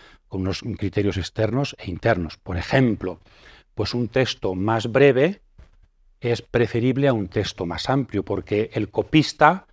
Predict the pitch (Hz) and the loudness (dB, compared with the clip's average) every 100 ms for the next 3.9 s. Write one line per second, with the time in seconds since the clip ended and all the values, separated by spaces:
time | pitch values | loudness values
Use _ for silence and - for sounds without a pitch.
0 | - _ _ - 131 135 139 147 117 120 | -20 _ _ 0 4 4 4 4 4 2
1 | 139 123 101 101 - 165 - 98 - - | 2 0 0 -2 2 0 0 -6 -6 -6
2 | 117 104 - 107 107 - 104 - 90 92 | -4 -2 -2 -4 -4 -4 -6 -6 -8 -10
3 | - 98 90 87 87 95 - 123 | -8 -8 -4 -4 -4 -8 -8 -10